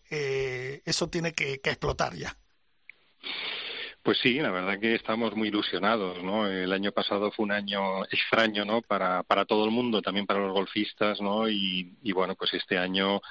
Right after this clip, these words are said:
Speaker 2: después de, de, de no haber podido, ¿no? Eh, competir, ¿no? Todo lo que hubieran querido, pues están todos con muchísimas ganas,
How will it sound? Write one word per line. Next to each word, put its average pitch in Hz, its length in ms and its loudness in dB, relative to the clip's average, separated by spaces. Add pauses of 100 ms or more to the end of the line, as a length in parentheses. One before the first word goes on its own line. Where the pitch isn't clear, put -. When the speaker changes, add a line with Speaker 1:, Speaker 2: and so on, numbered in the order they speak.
(380)
Speaker 2:
después 95 480 2
de, 98 360 4
de, 95 260 0
de 90 240 2
no 95 120 4
haber 101 200 4
podido, 98 560 2
¿no? 95 420 0
Eh, 90 520 -2
competir, 95 640 2
¿no? 98 160 2
Todo 98 140 2
lo 95 100 0
que 98 60 0
hubieran 92 280 2
querido, 101 500 4 (480)
pues - 200 0
están 92 260 0
todos 95 240 2
con 90 240 -2
muchísimas 92 580 0
ganas, 110 460 2